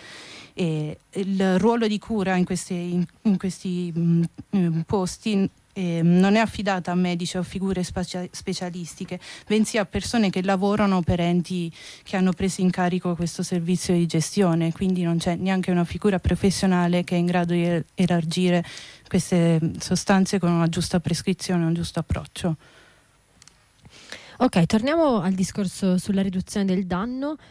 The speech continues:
Speaker 2: e ci volete illustrare un po' quali sono le pratiche che, che si utilizzano, che voi utilizzate quando,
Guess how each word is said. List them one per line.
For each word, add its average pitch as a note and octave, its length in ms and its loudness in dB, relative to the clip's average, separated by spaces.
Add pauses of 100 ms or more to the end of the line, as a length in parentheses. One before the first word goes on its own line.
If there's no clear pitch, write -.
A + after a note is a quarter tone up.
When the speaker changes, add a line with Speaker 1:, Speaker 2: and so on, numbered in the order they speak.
(120)
Speaker 2:
e G3+ 260 4
ci - 120 -2
volete A3 260 0
illustrare F3+ 380 -2
un E3+ 80 2
po' G3 120 2
quali F3+ 160 0
sono F3+ 200 2
le F3+ 80 4
pratiche F3 760 2
che, F#3+ 220 0
che F#3 120 0
si F#3 100 0
utilizzano, G3+ 500 0
che F#3 100 0
voi G3 160 4
utilizzate F#3 600 0
quando, E3+ 460 4